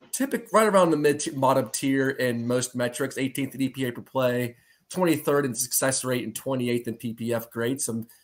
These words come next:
some areas to improve that we've all seen watching clips and rewatching the game this week.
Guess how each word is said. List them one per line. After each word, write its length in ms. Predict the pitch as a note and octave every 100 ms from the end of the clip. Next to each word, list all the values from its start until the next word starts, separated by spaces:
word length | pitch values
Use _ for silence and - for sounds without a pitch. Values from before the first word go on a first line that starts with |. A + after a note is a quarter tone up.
| _ _ _
some 260 | - F3+
areas 300 | F3+ E3+ D#3+
to 140 | D#3 D#3+
improve 300 | C#3+ D3+ D3+
that 80 | C#3+
we've 200 | C3+ -
all 280 | C3+ C3+
seen 460 | C3 - C3 D3+ A#2+
watching 360 | B2 A#2 B2+ A#2+
clips 300 | C3 C3 C3+
and 100 | A#2
rewatching 440 | B2+ A#2+ A#2+ A#2
the 80 | A2+
game 300 | A2 A#2+ B2
this 260 | A#2 -
week. 200 | C3 C3+